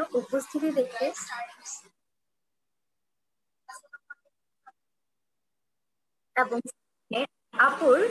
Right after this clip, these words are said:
উপস্থিতি দেখে আপনারা তো নিশ্চয়ই এতক্ষণে বুঝে গেছেন আমাদের সাথে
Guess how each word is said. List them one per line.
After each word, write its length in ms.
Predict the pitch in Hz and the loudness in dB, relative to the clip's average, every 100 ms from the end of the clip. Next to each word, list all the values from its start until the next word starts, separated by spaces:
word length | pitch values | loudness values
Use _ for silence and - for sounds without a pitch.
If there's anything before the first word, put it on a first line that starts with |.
| 466 - | -2 -4
উপস্থিতি 640 | 277 269 349 - - 339 339 240 | -4 0 -2 -2 -2 0 4 4
দেখে 240 | 220 - | 2 2
আপনারা 380 | 214 214 240 240 | 0 2 2 2
তো 120 | 247 | 2
নিশ্চয়ই 500 | 269 320 311 - 269 240 | 4 4 4 2 4 4
এতক্ষণে 380 | 233 - 254 240 240 | -2 -4 -4 -4 -2
বুঝে 240 | 262 294 | 2 4
গেছেন 400 | 240 208 - 269 403 - - - | 4 0 -2 -4 -4 -12 -16 0
আমাদের 320 | 214 220 240 - | 0 2 0 2
সাথে 300 | 277 254 - | 2 2 4